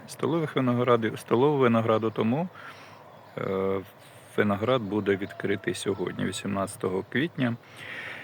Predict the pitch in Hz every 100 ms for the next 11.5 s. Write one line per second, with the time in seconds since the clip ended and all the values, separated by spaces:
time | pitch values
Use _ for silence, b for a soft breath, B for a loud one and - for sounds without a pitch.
0 | B B B B - - 147 147 143 -
1 | 120 143 143 123 117 113 B - 104 113
2 | 113 113 - 110 101 104 - - - 104
3 | 95 101 113 104 101 - 107 104 101 B
4 | B - 127 - 107 101 101 104 113 113
5 | 135 165 120 113 107 139 113 107 104 104
6 | 123 123 123 117 107 92 92 101 98 101
7 | 98 107 110 - 156 160 143 - - 117
8 | 113 107 - 107 107 107 113 135 170 185
9 | 127 110 113 107 113 107 110 107 - 110
10 | 117 151 127 107 113 110 135 101 101 101
11 | - - - 113 113